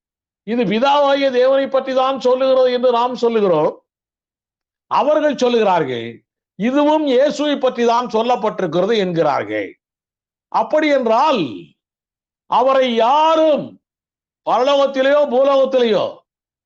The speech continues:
யாரும் கண்டிருக்க முடியாதா? யாரும் பிதாவ-, அவரை பார்க்கவே இல்லையா? இது, இது ஒரு கேள்வி. அது மட்டுமல்ல, அவர் சாவாமை உள்ளவர் என்று எழுதப்பட்டிருக்கிறதே.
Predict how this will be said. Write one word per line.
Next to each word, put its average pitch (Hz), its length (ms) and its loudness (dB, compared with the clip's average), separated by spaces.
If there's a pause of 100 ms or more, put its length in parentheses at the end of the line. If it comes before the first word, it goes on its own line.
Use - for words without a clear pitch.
(220)
யாரும் 262 1040 0 (760)
கண்டிருக்க 294 540 0
முடியாதா? 247 880 0 (1300)
யாரும் 277 460 2
பிதாவ-, 269 680 0
அவரை 233 400 0
பார்க்கவே 277 600 0
இல்லையா? 233 720 2 (1200)
இது, 254 340 -2
இது 262 260 2
ஒரு 247 180 2
கேள்வி. 160 600 -4 (580)
அது 202 280 0
மட்டுமல்ல, 247 880 0 (880)
அவர் 202 340 -2
சாவாமை 285 560 2
உள்ளவர் 294 340 0
என்று 277 280 2
எழுதப்பட்டிருக்கிறதே. 240 1040 -2